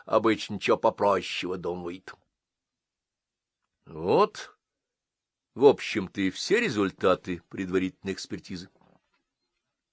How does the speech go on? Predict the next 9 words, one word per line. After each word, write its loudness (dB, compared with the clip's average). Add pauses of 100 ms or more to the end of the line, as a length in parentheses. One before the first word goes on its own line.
(420)
Допрашивать 6
волос, 8
зуб -4
или 0
еще -2
какую-то -4
часть 0
покойника -2
Баба-Яга 4